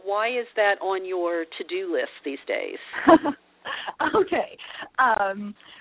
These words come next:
Speaker 2: well, I am almost finished with my, uh,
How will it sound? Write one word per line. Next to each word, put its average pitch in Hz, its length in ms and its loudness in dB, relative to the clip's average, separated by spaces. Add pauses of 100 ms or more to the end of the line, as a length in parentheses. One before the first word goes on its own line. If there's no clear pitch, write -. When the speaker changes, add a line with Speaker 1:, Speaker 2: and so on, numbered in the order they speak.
(100)
Speaker 2:
well, 202 420 0
I 240 260 2 (200)
am 185 100 -8 (120)
almost 403 500 2
finished 208 340 -4
with 185 160 -6
my, 170 460 0
uh, - 220 -4